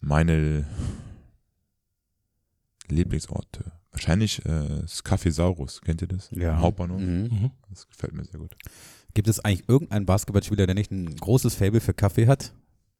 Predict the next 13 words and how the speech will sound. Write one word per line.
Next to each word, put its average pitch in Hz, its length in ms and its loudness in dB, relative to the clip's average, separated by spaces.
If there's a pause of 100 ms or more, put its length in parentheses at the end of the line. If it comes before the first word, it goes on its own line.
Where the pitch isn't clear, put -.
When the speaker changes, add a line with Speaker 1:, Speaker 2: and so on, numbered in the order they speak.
(220)
Speaker 1:
<laughs> - 680 -2
Gute 95 160 4
Frage. 90 520 4
Speaker 2:
Unfassbar. - 520 4 (400)
Alle 101 400 6
wollen, 87 220 4
ja, 82 160 -2
Kaffee - 260 0
dies, 113 260 0
Kaffee 95 260 2
das, 95 200 4
Kaffee 92 260 2
Kurt, 110 460 4